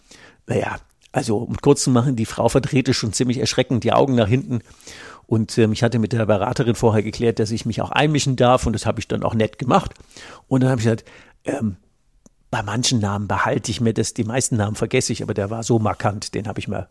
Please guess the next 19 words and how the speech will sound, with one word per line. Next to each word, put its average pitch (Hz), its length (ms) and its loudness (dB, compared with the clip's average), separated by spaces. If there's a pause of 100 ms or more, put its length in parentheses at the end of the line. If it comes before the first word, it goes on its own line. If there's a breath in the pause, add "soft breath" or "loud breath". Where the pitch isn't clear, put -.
behalten, 110 440 -2
die 113 120 -2
Frau 101 300 2
Kolosser.“ - 540 -4 (220)
Kolosser 107 420 -2
hieß - 240 -10
die. - 100 -14
Und - 60 -18 (580 loud breath)
dann 127 100 6
habe 175 80 6
ich 143 60 2
gesagt, 135 160 6
„Sie, 202 120 2
Frau 156 180 6
Kolosser, 135 400 4
das 113 120 -2
ist 123 160 -2
relativ 139 320 0
einfach. - 420 -2